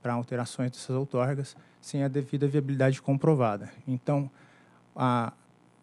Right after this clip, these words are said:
a, esses critérios servem justamente pra gente avaliar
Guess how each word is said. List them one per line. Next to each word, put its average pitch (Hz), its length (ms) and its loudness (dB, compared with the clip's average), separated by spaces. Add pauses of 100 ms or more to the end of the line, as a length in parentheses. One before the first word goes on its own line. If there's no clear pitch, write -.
(340)
a, 120 420 0
esses 143 320 -2
critérios 147 420 0
servem 143 400 2
justamente 156 540 0
pra 147 140 0
gente 151 240 -2
avaliar 143 560 2